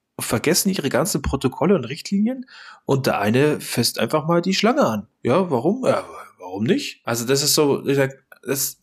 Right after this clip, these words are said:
nee, das verstehe ich nicht. Also, da, jeder andere hätte das Ding vielleicht erstmal betäubt oder zer-, zerschossen, hätte erstmal die Leiche analysiert oder wäre gegangen, hätte sie versucht zu, zu fangen.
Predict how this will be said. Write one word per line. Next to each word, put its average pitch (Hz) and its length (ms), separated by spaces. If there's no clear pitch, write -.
nee, 143 80
das 147 160
verstehe - 300
ich 151 120
nicht. 110 300
Also, 113 340
da, 120 360
jeder 127 300
andere 139 220
hätte 139 200
das 131 140
Ding 143 200
vielleicht 131 220
erstmal 123 460
betäubt 131 560
oder 120 320
zer-, - 380
zerschossen, 156 580
hätte 139 240
erstmal - 240
die 123 80
Leiche 120 400
analysiert 151 580
oder 117 380
wäre 113 200
gegangen, 120 360
hätte 131 160
sie 135 80
versucht 117 280
zu, - 200
zu - 160
fangen. 175 640